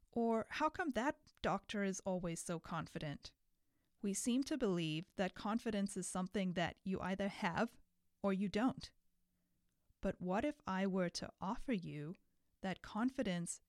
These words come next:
is not something that we're just born with? Confidence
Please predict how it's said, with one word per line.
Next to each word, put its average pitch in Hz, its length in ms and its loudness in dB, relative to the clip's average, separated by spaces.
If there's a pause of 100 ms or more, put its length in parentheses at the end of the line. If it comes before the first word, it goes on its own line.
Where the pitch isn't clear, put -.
(120)
is 180 160 -4
not 190 380 -2
something 196 480 0
that 170 220 -4
we're 185 100 2
just 156 400 -6 (140)
born 220 320 4
with? - 200 -6 (840)
Confidence 214 760 4